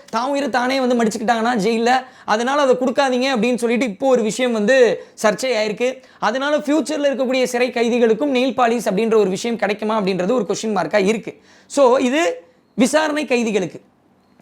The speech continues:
அதுக்கப்புறம் வந்து தண்டனை கைதிகள் அப்படின்னு இருந்தாங்க அப்படின்னா அவங்களுக்குன்னு ஒரு ப்ராப்பரான யூனிஃபார்ம் மட்டும்தான் இருக்கும், அவங்களுக்கு இன்னும் ஒரு சில சலுகைகளும் மறுக்கப்படும் அப்படின்ற ஒரு விஷயத்தை வந்து சொல்றாங்க. அது மட்டும் இல்லாம ஜெயில்ல அவங்களுக்கு வந்து மறுவாழ்வு கொடுக்கறது மட்டும் இல்லாம அவங்களுடைய மனநிலையை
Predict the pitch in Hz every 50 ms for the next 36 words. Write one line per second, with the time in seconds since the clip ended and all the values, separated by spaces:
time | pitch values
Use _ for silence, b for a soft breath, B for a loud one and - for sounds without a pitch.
0 | _ _ _ - 156 214 277 220 302 285 - 311 311 302 277 277 285 233 226 233
1 | 277 311 320 330 269 294 285 277 254 269 247 285 269 233 214 226 262 262 254 240
2 | 226 247 254 247 240 240 247 240 202 214 214 220 269 285 254 240 277 285 285 269
3 | 214 277 302 320 294 247 220 175 214 233 233 190 233 226 233 254 269 247 226 240
4 | 254 196 220 220 208 196 190 180 214 226 226 202 180 165 226 277 302 - B B
5 | B B B - 233 277 294 294 277 208 277 320 339 294 254 269 330 339 320 294
6 | 285 262 - 254 240 220 226 220 220 247 262 254 214 233 277 285 240 208 226 -
7 | - 185 196 202 202 220 214 - 170 180 208 202 208 208 185 170 180 - - 208
8 | 185 196 185 185 208 185 185 185 202 214 202 233 277 302 294 B B B B B
9 | 208 220 269 262 262 240 294 294 294 277 269 294 269 196 185 240 269 285 277 262
10 | 262 269 302 349 - - b b b b b b b 220 254 269 262 254 208 240
11 | 247 285 262 233 240 277 285 285 285 277 269 214 254 240 220 262 254 254 247 233
12 | 226 185 - 254 240 233 233 226 240 233 233 277 285 269 240 240 247 247 247 240
13 | 240 220 240 240 233 214 196 190 208 240 294 311 294 277 262 262 277